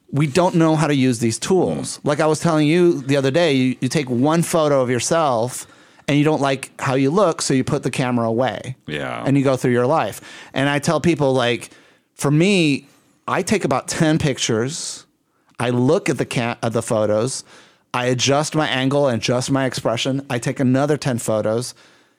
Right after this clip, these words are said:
Speaker 1: and reflect on that and keep on and keep on. So for every photo that you see of me on the internet, there's probably fifty to sixty of them that I don't use.
Speaker 2: Mm.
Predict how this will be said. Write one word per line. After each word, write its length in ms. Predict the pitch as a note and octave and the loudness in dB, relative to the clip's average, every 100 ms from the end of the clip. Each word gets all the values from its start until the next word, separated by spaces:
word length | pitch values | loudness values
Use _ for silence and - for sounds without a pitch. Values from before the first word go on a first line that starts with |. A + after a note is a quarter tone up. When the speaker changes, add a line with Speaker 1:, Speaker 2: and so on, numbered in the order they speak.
| _ - | _ -4
Speaker 1:
and 180 | B2+ | 0
reflect 380 | B2 - C3+ B2 | 0 0 -2 0
on 180 | B2+ B2 | 0 2
that 280 | A#2+ B2 B2 _ | 2 -2 -6 _
and 260 | A#2+ B2+ B2+ | -2 -2 0
keep 280 | - E3+ E3+ | 0 0 2
on 220 | D3+ C#3+ | 2 2
and 160 | B2 | -2
keep 260 | B2 F#3 G#3+ | -2 -2 0
on. 320 | B3+ A2 A2 - - - - | 0 -2 -6 -10 -16 -20 -4
So 220 | - D#3 | 0 2
for 180 | E3+ D#3+ | 2 2
every 220 | F3+ A3 | 2 2
photo 260 | G#3 F#3+ | 2 4
that 160 | F3+ D3+ | 4 2
you 100 | C3+ | 0
see 200 | - D#3 | 2 2
of 120 | D3+ | 2
me 180 | C#3 D3 | 2 2
on 140 | C#3 | 2
the 120 | B2 A#2 | 2 2
internet, 440 | C#3 E3 E3 C3+ | 2 2 0 0
there's 160 | B2+ - | -4 -2
probably 420 | D#3 D3 D#3 C#3 | -2 0 2 0
fifty 460 | - C3+ C#3 D3 C3 | 0 -4 -2 -2 -2
to 60 | |
sixty 460 | A#2 - G#2 - B2+ | -2 -2 -4 -4 -2
of 120 | A2 | -2
them 260 | G#2 G#2 G#2+ | -2 -2 -2
that 120 | G#2+ | -2
I 60 | G2+ | -4
don't 260 | G2 G2 - | -4 -8 -8
use. 480 | G2 F2 - - - | -8 -10 -12 -16 -10
Speaker 2:
Mm. 340 | D#2+ D#2 - | -6 -6 -8